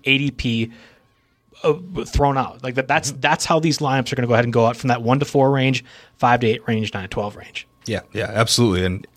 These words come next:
Speaker 2: Edwards-Helaire is just the interesting case that breaks a lot of the A D P data that you're gonna see this year.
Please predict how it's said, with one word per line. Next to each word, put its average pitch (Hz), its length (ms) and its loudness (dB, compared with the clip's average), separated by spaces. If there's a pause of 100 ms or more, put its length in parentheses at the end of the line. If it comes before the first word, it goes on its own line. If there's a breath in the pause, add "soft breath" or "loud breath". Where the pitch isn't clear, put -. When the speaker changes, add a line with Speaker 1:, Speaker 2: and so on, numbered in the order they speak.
Speaker 2:
Edwards-Helaire 113 640 2
is 90 140 -2
just - 160 -4
the 95 100 0
interesting 95 400 -4
case 92 280 -4
that 90 200 -6
breaks 90 320 -2 (260 loud breath)
a 101 60 -6
lot 95 180 2
of 95 80 -2
the 95 160 2
A 92 40 0
D 90 120 -2
P 92 180 -6
data 85 240 -4
that 85 120 -4
you're 87 100 -4
gonna 87 160 -4
see 95 220 0
this 87 260 -4
year. 90 200 -2